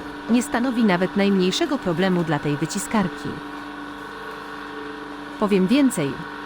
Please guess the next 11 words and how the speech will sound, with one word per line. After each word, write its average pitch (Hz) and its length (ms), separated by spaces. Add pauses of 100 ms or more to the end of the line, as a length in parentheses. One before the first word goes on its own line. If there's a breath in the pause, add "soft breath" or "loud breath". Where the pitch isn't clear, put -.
(100)
wydaje 202 340
się, 202 140
że 196 140
jest 196 240
ona 196 180
wręcz 294 280
stworzona 185 580
do 165 100
tak 170 200
twardych 160 440
warzyw. 196 360